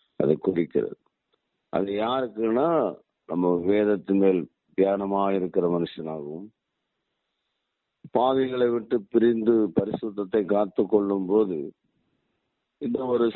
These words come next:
செழிப்பான ஒரு ஆசீர்வாதத்தை தேவன் நமக்கு வைக்கிறார். "பற்றாத நதியை போலவும் நீர்ப்பாய்ச்சலான தோட்டத்தை போலவும் இருப்பாய்" என்று வேதம் சொல்லுகிறது. இரண்டாவதாக,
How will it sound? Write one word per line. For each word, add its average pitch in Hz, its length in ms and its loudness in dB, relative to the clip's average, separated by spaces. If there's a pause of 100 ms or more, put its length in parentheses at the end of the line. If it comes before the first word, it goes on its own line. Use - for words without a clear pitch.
செழிப்பான 135 760 -2
ஒரு 107 220 2
ஆசீர்வாதத்தை 104 1300 -4
தேவன் 92 300 4
நமக்கு 80 300 -2
வைக்கிறார். - 460 -6 (280)
"பற்றாத 98 800 2 (100)
நதியை 92 360 4
போலவும் 95 440 4
நீர்ப்பாய்ச்சலான 98 1080 0
தோட்டத்தை 92 480 0
போலவும் 85 420 2
இருப்பாய்" 78 640 0
என்று 80 280 -2
வேதம் 73 320 2
சொல்லுகிறது. - 460 -10 (1800)
இரண்டாவதாக, 135 920 0